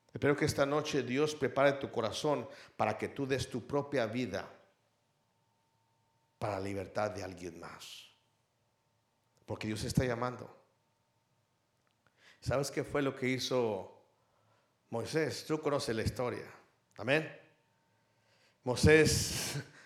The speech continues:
<laughs> pa-, pa-, para tu carro. No, no, espérate. No, no, no, no, no. No, Señor, yo no estoy capacitado para hacerlo.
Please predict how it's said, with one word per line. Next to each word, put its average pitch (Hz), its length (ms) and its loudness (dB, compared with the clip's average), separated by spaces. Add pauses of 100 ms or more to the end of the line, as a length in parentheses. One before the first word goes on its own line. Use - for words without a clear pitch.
(420)
<laughs> - 560 0
pa-, 151 160 8
pa-, 147 180 6 (140)
para 170 280 10
tu 185 100 0
carro. 190 440 8
No, 147 100 4
no, 170 80 4
espérate. 190 360 10
No, 175 140 8
no, 196 180 8
no, 220 180 10
no, 233 440 8
no. 196 560 10 (600)
No, 180 160 10
Señor, 170 360 6
yo 190 120 10
no 226 80 8
estoy - 260 12
capacitado 202 920 12
para 165 160 12
hacerlo. 147 540 8